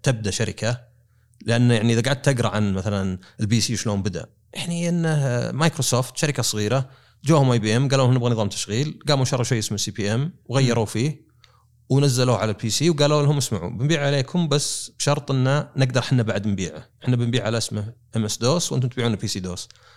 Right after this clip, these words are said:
Speaker 1: زي اي بي إم قالوا لهم، يعني،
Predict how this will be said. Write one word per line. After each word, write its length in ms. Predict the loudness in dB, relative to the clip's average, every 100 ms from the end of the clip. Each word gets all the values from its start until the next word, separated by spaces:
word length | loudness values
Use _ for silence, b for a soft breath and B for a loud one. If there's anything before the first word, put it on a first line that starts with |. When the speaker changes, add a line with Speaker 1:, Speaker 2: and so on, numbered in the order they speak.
| B B
Speaker 1:
زي 140 | 0
اي 60 | 2
بي 100 | 2
إم 80 | 0
قالوا 180 | 0 0
لهم، 400 | 0 -2 -8 -16 _ _ -20 -20 -20 -20
يعني، 480 | -18 -16 -16 -16